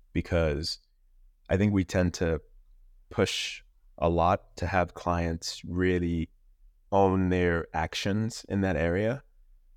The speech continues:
Um, we certainly have clients, and I think Ben and Jerry's is probably a great example, who come to us and, you know, their credentials from a purpose and impact standpoint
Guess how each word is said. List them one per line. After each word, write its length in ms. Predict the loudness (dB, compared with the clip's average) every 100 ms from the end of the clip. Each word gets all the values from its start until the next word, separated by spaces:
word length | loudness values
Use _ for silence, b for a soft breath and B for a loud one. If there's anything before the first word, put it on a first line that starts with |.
| -10 -2
Um, 520 | 0 2 0 -2 -6 _ _ -20 _ _ _ _
we 120 | -2
certainly 500 | -2 0 2 4 2
have 260 | 2 2 0
clients, 560 | -4 0 0 0 -2 -4
and 100 | -4
I 60 |
think 340 | -2 -2 -2 -4
Ben 200 | 0 2
and 140 | 2
Jerry's 380 | 2 2 2 0
is 80 | -10
probably 400 | -4 0 0 0
a 40 |
great 320 | -2 -2 -4 -6
example, 680 | -10 -2 0 0 -6 -10 -16 -10
who 280 | -2 0 0
come 240 | 0 -2
to 160 | 0 0
us 300 | 0 -2 -4
and, 260 | -4 -4 -8 _ _ _ _
you 60 | -2
know, 200 | 0 0
their 220 | 4 2
credentials 640 | 2 0 0 0 -2 -2 -2
from 220 | -2 0
a 160 | -2
purpose 400 | 0 -2 0 -2
and 100 | -2
impact 440 | -2 -2 -2 -2 -4
standpoint 680 | -4 -4 -4 -6 -8 -8